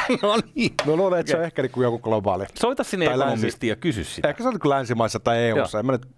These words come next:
Speaker 2: kattonut niin tarkasti. Mutta kuitenkin, jos neljätoista kertaa suurempi droppi työllisyydessä ja se tuntuu kohdentuvan erityisesti, eh, työväenluokkaisiin ammatteihin,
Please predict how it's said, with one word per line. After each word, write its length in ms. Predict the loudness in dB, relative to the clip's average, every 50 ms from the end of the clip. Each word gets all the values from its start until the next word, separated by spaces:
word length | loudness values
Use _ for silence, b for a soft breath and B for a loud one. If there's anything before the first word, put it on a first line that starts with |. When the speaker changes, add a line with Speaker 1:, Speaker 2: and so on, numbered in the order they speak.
| _ -6 -2
Speaker 2:
kattonut 380 | 0 0 0 0 -4 -4 -4 -4
niin 120 | -4 0
tarkasti. 420 | 0 0 0 0 -4 -6 -4 -2
Mutta 200 | -2 -2 -2 0
kuitenkin, 300 | 0 2 2 2 2 0
jos 120 | 0 0 2
neljätoista 460 | 2 0 2 0 -2 -4 -4 -6 -8 -6 -6 -6 -4 -4 0
kertaa 380 | 2 2 0 2 0 0 0 0
suurempi 440 | 0 0 0 0 0 0 -2 -2 0
droppi 480 | 0 0 0 -2 -2 -2 -4 -4 B B B B B B B B B
työllisyydessä 760 | 0 0 2 2 0 0 0 0 0 0 -2 -2 0 0 0 0 -2
ja 100 | -2 -2
se 100 | -2 0
tuntuu 380 | 0 0 0 0 0 0 0 0
kohdentuvan 800 | 0 0 0 2 2 0 0 -2 -2 -2 -4 0 0 2 2
erityisesti, 1000 | 4 2 2 2 0 -2 -2 -4 -4 -4 -4 -4 -4 -6 -4 -2 -2 -4 -4 B B B B B B B B B B B B B -2 0
eh, 260 | 2 2 2 2 0 0
työväenluokkaisiin 920 | 0 0 0 2 0 0 0 0 -2 -2 -2 -4 -6 -4 -4 -4 -4 -2
ammatteihin, 680 | 0 0 2 2 0 -2 -2 -2 -2 0 0 0 -2 -4